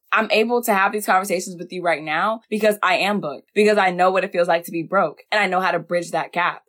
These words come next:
So if that's what you're trying to do as a model, please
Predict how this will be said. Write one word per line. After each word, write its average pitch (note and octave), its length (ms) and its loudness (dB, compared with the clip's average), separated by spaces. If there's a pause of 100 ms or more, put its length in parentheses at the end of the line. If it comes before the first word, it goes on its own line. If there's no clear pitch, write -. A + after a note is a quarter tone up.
(120)
So G#3+ 200 2
if - 100 0
that's G#3 220 0
what A3+ 100 -8
you're A3+ 80 -6
trying G#3 240 -2
to G3+ 80 -10
do F#3 180 -6
as F#3 160 0
a E3+ 100 -4
model, G#3+ 540 0
please F3+ 720 -4